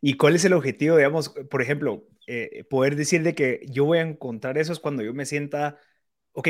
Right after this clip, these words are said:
no perdí el tiempo, o sea, me, me siento mejor, salí mejor que como comencé? O sea, si yo, por ejemplo, ahorita quiero encontrar esa parte, yo lo que haría sería, ok, va, no sé, voy a enlistar ciertas actividades que no hago normalmente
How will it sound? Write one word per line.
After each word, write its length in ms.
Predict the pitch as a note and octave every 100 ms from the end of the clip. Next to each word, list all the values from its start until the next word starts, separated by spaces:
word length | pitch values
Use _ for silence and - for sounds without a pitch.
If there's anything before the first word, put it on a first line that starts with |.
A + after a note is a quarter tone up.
| D3
no 140 | D3
perdí 180 | D#3 D#3
el 80 | D3
tiempo, 300 | F3+ E3 G2+ - _
o 40 |
sea, 140 | A#2+ B2
me, 200 | B2 A#2+
me 140 | C3
siento 280 | B2 D3+ D#3+
mejor, 340 | D#3+ A2+ E3+ C3
salí 220 | A#2+ C3+
mejor 380 | D3 D#3 D#3+ D#3
que 120 | D3+
como 220 | D3 C3
comencé? 560 | B2+ A#2 G2 D#3 D3+ - _ _
O 20 |
sea, 120 | -
si 140 | B2 B2+
yo, 200 | C#3 D3
por 120 | D3
ejemplo, 260 | B2+ C#3+ C#3+
ahorita 360 | C#3 D3+ C#3+
quiero 180 | - C#3+
encontrar 340 | D3 C3 B2 C3
esa 160 | C3+
parte, 400 | - D#3 D#3+ D3+ -
yo 180 | B2+ C#3+
lo 100 | D#3
que 80 | -
haría 180 | C#3+
sería, 180 | C3+ C3
ok, 100 | C3 D3+
va, 160 | C#3 - _ - - _ -
no 80 |
sé, 160 | C#3 B2
voy 180 | A2+ C3+
a 180 | D#3 D3
enlistar 580 | C3+ B2+ A#2+ G#2+ C#3
ciertas 300 | C3+ D3 D#3+
actividades 600 | C#3+ - A#2 A#2+ C3+ D3
que 140 | D3 A2+
no 240 | A#2+ B2+
hago 280 | D3 F#3+ F3
normalmente 600 | B2 A2+ A#2+ C#3 F#3+ C#4